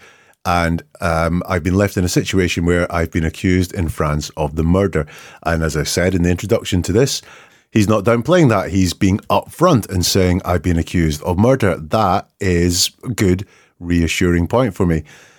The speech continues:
I mean, there is a little bit of distance. It's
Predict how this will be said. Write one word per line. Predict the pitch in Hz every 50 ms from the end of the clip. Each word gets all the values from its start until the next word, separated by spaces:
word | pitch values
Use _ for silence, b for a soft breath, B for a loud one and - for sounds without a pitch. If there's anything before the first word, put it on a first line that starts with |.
| b b b b b b b b _ _ -
I | 139
mean, | 135 139 135 139 139 131 127 120 113
there | 117 120
is | 127 113
a | 117 107
little | 101 107 - - 113 101
bit | 113 110
of | 110 98
distance. | 101 117 113 - - 135 151 156 147 - -
It's | 110 104 98 -